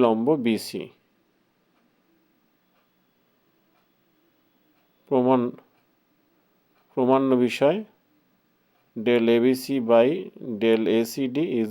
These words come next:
equal to বিসি স্কয়ার by এসি স্কয়ার। প্রমাণ, del এবিসি এর ভূমি বিসি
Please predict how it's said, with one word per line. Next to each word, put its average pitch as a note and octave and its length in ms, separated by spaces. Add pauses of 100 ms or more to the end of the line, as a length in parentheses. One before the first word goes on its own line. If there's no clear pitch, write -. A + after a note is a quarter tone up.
equal A2+ 240
to A2 40 (100)
বিসি B2 300
স্কয়ার D3 260 (140)
by A2+ 140 (240)
এসি A#2 300
স্কয়ার। - 300 (2750)
প্রমাণ, A2 320 (2500)
del A#2+ 180 (180)
এবিসি B2 460 (540)
এর A2 140 (2250)
ভূমি C3+ 460 (240)
বিসি B2+ 400